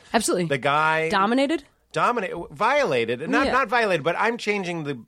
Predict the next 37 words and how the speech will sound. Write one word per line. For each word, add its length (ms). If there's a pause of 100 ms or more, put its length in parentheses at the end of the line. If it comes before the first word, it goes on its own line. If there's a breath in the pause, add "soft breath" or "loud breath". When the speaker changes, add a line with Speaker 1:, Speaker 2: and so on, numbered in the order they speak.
Speaker 2:
chemistry 440
of 80
your 120
body, 600 (280 soft breath)
your 100
brain. 680 (240 soft breath)
You 80
know 80
what 80
I 40
mean? 260 (260 soft breath)
Women 280
are 120
pretty 320
open 260
about 280
it 200
being, 260
like, 160
a 60
type 240
of 140
foreplay, 580
learning 400
somebody's 420 (360 loud breath)
personality 720
and 100
having 260
them 120
make 220
you 120
laugh. 320
It's 140
an 180
Speaker 1:
Yeah. 60
Speaker 2:
intimate 400
thing. 420